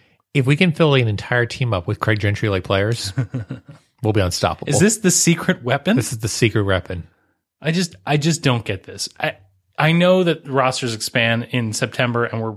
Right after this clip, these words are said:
Speaker 2: so close, but at this point, just bring somebody up. You've already done the Mullins move. Rip the Band-Aid all the way off. Andreoli has no bearing in the future of this club.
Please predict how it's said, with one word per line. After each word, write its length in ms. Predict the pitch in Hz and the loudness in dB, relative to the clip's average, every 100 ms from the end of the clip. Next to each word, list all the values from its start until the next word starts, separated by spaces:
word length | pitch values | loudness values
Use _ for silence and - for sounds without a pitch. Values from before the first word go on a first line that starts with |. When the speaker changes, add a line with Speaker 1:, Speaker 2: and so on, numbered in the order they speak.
| - | -10
Speaker 2:
so 260 | - 135 120 | -2 0 0
close, 320 | - 117 120 | 0 -2 0
but 140 | - | -2
at 80 | 156 | 0
this 160 | 269 269 | 0 0
point, 260 | - 185 | 0 -2
just 300 | - 170 135 | -2 -6 -6
bring 420 | - 120 165 196 202 | -8 0 2 2 0
somebody 580 | - 185 170 160 143 | 2 2 2 2 2
up. 260 | 117 101 - - - | 0 0 -6 -20 -2
You've 200 | 151 127 | -2 0
already 340 | 139 175 190 | 0 0 0
done 520 | 147 165 160 160 131 120 | 2 2 4 2 -2 -2
the 120 | 127 | -2
Mullins 440 | 120 135 139 117 | 2 2 2 0
move. 380 | 104 120 165 160 _ _ | -2 -2 -4 -6 _ _
Rip 300 | 127 170 226 | 0 0 0
the 140 | - 208 | -2 0
Band-Aid 580 | 175 175 170 170 170 160 | 2 2 2 2 2 -2
all 480 | 131 135 143 147 | -4 -4 -2 -4
the 120 | 139 131 | -2 0
way 200 | 131 113 | 0 0
off. 360 | 98 - - - - - | -4 -8 -16 -20 -20 -4
Andreoli 680 | 147 156 156 151 151 139 - - | -2 2 2 2 0 -2 -6 -4
has 260 | 147 123 _ _ | -2 -2 _ _
no 540 | 127 131 139 151 165 156 | -8 -4 2 4 4 4
bearing 500 | 143 113 95 80 - - - | 2 2 -2 -8 -18 -20 -2
in 180 | 147 135 | 0 2
the 60 | |
future 380 | 117 143 123 - | 0 0 0 0
of 100 | 107 | -2
this 140 | 98 - | -4 -8
club. 340 | - 87 | -12 -16